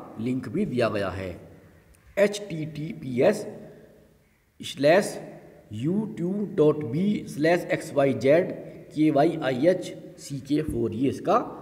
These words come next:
लिंक है। और नीचे इन, साइन है महानिदेशक स्कूल शिक्षा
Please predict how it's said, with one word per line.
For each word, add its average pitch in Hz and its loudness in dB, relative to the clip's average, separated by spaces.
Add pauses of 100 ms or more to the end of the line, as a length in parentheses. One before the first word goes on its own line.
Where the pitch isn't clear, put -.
(260)
लिंक 104 -6
है। 85 -8 (480)
और 117 -4
नीचे 135 0
इन, 135 0 (200)
साइन 127 -4
है - -6
महानिदेशक 123 -4
स्कूल - -10
शिक्षा - -2